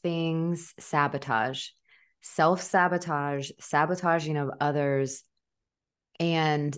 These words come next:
this is really when we find ourselves in a place of, like, overtly over and over and over again sabotaging ourself and allowing that to project out onto others ultimately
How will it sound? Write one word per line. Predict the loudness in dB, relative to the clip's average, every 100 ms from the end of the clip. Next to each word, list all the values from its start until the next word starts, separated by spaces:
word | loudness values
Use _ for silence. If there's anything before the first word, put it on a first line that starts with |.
| -4
this | 2 2 4
is | 2 2
really | 2 2 2 2 -2 -4 -10 _ _ -10
when | -4 -2 0
we | 0
find | 0 0 0 0
ourselves | -2 -2 -2 -2
in | -4
a | -4
place | -6 -6 -4 -4 -6
of, | -10 -6
like, | -6 -4 -8 -12 _ _ _ _ _
overtly | -4 -2 -2 -2 -2 -2 -4 -6 -8 _ _ _ _ _ _ -4
over | -2 -2 -2 -2
and | -2 -4 -4
over | -4 -2 -4 -4
and | -6 -8 -6
over | -6 -6 -8 -10
again | -8 -6 -4 -4 -6 -6
sabotaging | -2 0 0 -2 -4 -4 -6
ourself | -6 -8 -4 2 2 2 -4 _ _ _ -8
and | -4 0
allowing | 0 0 0
that | -2 -4
to |
project | -10 -2 -2 -2 -2
out | 0 0
onto | -2 -6 -8 -8 -2
others | 0 2 -2 -4 -10 _ 0
ultimately | 2 2 -2 -6 -4 -4 -6